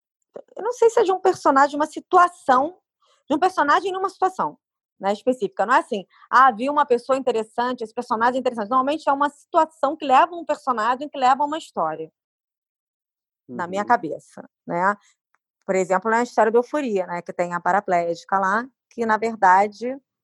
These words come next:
Speaker 1: partiu de uma situação onde eu pensei em falar sobre sexualidade invisível, né? E aí me veio esse,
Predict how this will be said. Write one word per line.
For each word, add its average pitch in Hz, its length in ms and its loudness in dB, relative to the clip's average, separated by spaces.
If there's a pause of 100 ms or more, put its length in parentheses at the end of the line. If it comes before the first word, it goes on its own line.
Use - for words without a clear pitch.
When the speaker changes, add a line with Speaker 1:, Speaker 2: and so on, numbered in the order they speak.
(680)
Speaker 1:
partiu 247 500 -2
de 294 80 -8
uma 294 100 -2
situação 262 380 -2
onde 262 120 -2
eu 262 40 0
pensei 202 600 -4 (120)
em 214 80 -6
falar 180 240 4
sobre 254 280 2
sexualidade 220 960 0 (300)
invisível, 202 760 0 (540)
né? 202 260 0 (420)
E 202 60 4
aí 214 340 6
me 349 140 -4
veio 269 640 -2 (680)
esse, 262 560 -2